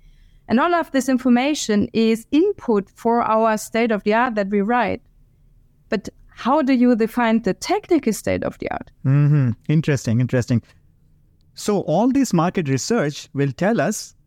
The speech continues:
Speaker 2: what is, what else is out there which is providing the clinical benefits we want to aim for, and how much
Speaker 1: Exactly.
Speaker 2: on and how much better can we be, right? I think that's the whole conversation.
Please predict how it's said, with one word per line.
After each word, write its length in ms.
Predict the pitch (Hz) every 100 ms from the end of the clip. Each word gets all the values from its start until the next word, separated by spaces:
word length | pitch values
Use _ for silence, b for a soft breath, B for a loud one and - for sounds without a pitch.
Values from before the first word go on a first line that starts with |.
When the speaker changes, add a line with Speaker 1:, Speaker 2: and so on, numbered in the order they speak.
| _
Speaker 2:
what 300 | - 123 170
is, 160 | 190 147
what 200 | 147 190 -
else 240 | 233 254
is 140 | 220
out 260 | 143 123 110
there 240 | 123 147
which 200 | 139 143
is 100 | 151
providing 480 | - 139 120 143 180
the 100 | 160
clinical 460 | 139 147 143 131 113
benefits 500 | 139 160 135 139 -
we 120 | 127
want 240 | 123 120 113
to 100 | -
aim 280 | 123 123 104
for, 360 | - 90 - _ _ _ _ -
and 180 | 147 135
how 240 | 151 156
much 160 | 165 160
Speaker 1:
Exactly. 200 | 190 _ _
Speaker 2:
on 120 | 143 147
and 100 | 120
how 160 | 160
much 180 | 170 147 -
better 280 | 156 185 160
can 260 | 147 123
we 140 | 117 180
be, 200 | - 107 -
right? 200 | 123 180 -
I 80 |
think 160 | 156 190
that's 180 | 165 170
the 80 | 139
whole 160 | 143
conversation. 720 | 131 117 110 107 127 - 98